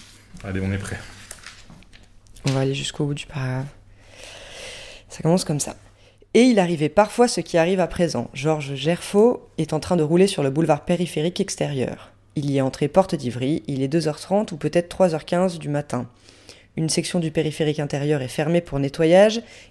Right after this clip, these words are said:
Speaker 2: et sur le reste du périphérique intérieur, la circulation est quasi nulle.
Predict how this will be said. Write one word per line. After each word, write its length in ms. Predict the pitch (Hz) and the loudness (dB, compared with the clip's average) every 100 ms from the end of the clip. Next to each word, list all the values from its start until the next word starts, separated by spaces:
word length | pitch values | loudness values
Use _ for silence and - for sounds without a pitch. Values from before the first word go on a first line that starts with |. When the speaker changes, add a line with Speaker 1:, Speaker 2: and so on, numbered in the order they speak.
| - | -4
Speaker 2:
et 40 | |
sur 180 | 170 165 | -2 0
le 80 | 143 | 0
reste 340 | 143 196 - | 2 0 -2
du 140 | 151 139 | -8 -4
périphérique 520 | 165 175 - 147 135 | -2 -2 -2 -2 0
intérieur, 540 | 170 175 160 175 214 | 0 0 2 4 4
la 80 | 165 | 2
circulation 600 | 131 - - 175 151 214 | -2 -8 -4 -2 -2 0
est 80 | 180 | -2
quasi 260 | 147 180 165 | 0 0 0
nulle. 320 | 160 135 | 0 -2